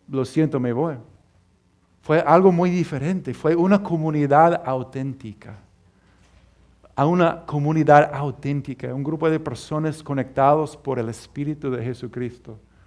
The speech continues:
conectados por la palabra de Dios y la misión de Jesús, y punto.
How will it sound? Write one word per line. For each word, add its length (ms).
conectados 720
por 140
la 120
palabra 440
de 160
Dios 520
y 100
la 100
misión 440
de 120
Jesús, 580
y 60
punto. 460